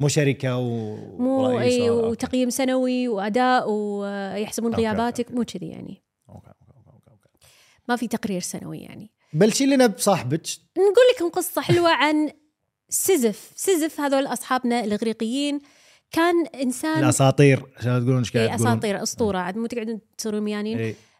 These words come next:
Speaker 2: هذا كان من أذكى وأمكر البشر.
Speaker 1: مم.
Speaker 2: كان عنده
Speaker 1: شلون؟
Speaker 2: مشكلة. كان
Speaker 1: شنو؟
Speaker 2: يقول إن أنا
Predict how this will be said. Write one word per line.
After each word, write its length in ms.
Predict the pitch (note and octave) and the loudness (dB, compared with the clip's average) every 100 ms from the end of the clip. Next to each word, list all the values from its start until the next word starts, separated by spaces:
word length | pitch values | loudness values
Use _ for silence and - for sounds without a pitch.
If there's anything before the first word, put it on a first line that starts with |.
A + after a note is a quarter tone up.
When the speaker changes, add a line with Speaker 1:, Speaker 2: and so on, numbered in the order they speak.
| _ _ - | _ _ -8
Speaker 2:
هذا 800 | D4 D#4+ G#4 A#4 G4+ A4 A#4 C#4 | -4 2 2 2 0 0 0 -2
كان 160 | - F4+ | -2 0
من 160 | D#4 D4 | 0 -2
أذكى 320 | G4+ - - | -8 -8 -6
وأمكر 600 | B3 B3+ F#4 F4 - A3+ G3 | -2 -2 -2 -2 -4 -10 -8
البشر. 560 | F#3+ G3 - E3 - _ _ | -8 -8 -10 -12 -16 _ _
Speaker 1:
مم. 80 | - - - | -20 -20 -4
Speaker 2:
كان 120 | E4+ | -2
عنده 120 | E4 D4 | 0 2
Speaker 1:
شلون؟ 120 | B3+ | 0
Speaker 2:
مشكلة. 420 | A3 - G#3 F#3 _ _ - | -2 -4 -6 -8 _ _ -6
كان 140 | E4 | -2
Speaker 1:
شنو؟ 100 | D#4+ | 0
Speaker 2:
يقول 160 | D#4+ D4+ | 0 -2
إن 100 | C4+ | -6
أنا 340 | C4 C#4 C#4 | -6 -6 -8